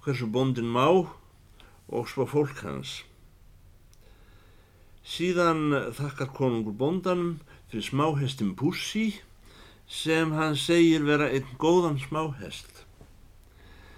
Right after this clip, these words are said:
Var hann mikið eftirlæti barnabarna konungs, er þau komu hér í orlof sitt og látin renna fyrir kerru í kónglegum blómagarði.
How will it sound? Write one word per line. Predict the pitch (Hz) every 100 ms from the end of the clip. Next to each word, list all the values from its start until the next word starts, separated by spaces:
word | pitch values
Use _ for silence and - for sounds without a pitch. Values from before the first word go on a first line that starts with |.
| - - - -
Var | - 151 151
hann | 147 143 135
mikið | 127 131 113 117
eftirlæti | 165 - 185 180 170 -
barnabarna | 131 123 143 170 165 170 165 151
konungs, | 170 170 170 170 165 - - - - - - - -
er | - 147 147 139 123 - -
þau | 147
komu | 139 156 160
hér | 143 143 151 143 135 -
í | - 113
orlof | 135 156 143
sitt | - 147 147 -
og | 143
látin | 139 131 123 120
renna | 120 147 170 175
fyrir | 147 127 110
kerru | - 135 160 160 170 165 - - - -
í | 123
kónglegum | 147 151 139 135 123
blómagarði. | 131 139 120 87 73 57